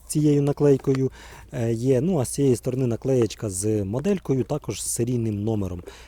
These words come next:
Ті ж самі защолочки, ті ж самі петлі, в принципі, ну, кейси у Кузея не самі найгірші. Ну і можемо подивитись на сам пістолет. В комплекті є сам пістолет Кузей Джі Ен дев'ятнадцять і також додатковий магазин. Ще у нас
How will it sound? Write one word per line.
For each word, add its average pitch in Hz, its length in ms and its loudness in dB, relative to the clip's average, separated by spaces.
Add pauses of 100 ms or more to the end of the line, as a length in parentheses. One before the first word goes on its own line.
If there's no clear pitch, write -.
(120)
Ті 135 120 -2
ж - 80 -4
самі 101 260 -4
защолочки, 180 640 -6
ті 107 140 -8
ж 92 80 -8
самі 101 240 -8
петлі, 208 340 -8
в 135 60 -6
принципі, - 460 -8
ну, 170 260 -2
кейси 170 340 2
у 107 100 0
Кузея 110 400 0
не 101 100 -4
самі 101 280 -6
найгірші. 92 520 -8 (540)
Ну 208 160 0
і 151 180 2
можемо 117 380 0
подивитись 104 580 -2
на 98 200 -6
сам 104 220 -8
пістолет. 185 460 -8
В - 60 -16
комплекті 110 520 -2
є 98 220 -4 (300)
сам 113 240 -2
пістолет 131 480 -6
Кузей 165 320 0
Джі 139 180 -2
Ен 151 160 -2
дев'ятнадцять 151 720 -2
і 180 120 -2
також 131 380 -2
додатковий 110 580 -2
магазин. 95 540 -6 (340)
Ще 170 240 0
у 143 100 0
нас 113 300 -4